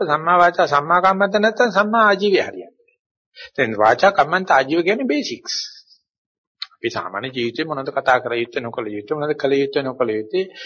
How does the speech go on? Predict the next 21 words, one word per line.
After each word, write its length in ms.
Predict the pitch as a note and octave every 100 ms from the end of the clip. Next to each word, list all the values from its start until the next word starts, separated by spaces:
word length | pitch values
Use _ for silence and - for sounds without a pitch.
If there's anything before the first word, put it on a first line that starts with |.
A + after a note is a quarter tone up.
| -
අපි 200 | - D3+ D3+
කරන 180 | D#3+ D3+
ජීවන 340 | C3+ D#3+ D#3+
රටාව 320 | D#3 D3 C#3+
වගේ 220 | C#3 C#3 C#3
දේවල් 300 | C#3+ F3+ F#3
අපි 180 | C3+ D3
හිතනවා 280 | - G3
ඒක 100 | F3+ -
සීලයට 400 | - G3+ G#3+ D3+
අදාළයි 380 | A#2 A2 -
කියලා. 240 | - - - - -
බුදුරජාණන් 500 | - C#3+ E3 E3 C3
කියනවා 240 | C3+ C#3 C#3 _ _ _ _ _ _ -
මනස 320 | B2 D#3 D#3 G3
පැහැදිලි 480 | D#3+ B2+ C#3+ E3+
වෙනකන්, 400 | D#3+ D3+ D3+ G#2+ - _ _ _ -
සම්මා 280 | A#2 C3 C3
දිට්ඨි, 260 | B2+ B2+
සම්මා 320 | C3 A#2+ B2+ B2+
සංකප්ප 380 | A#2+ B2 C3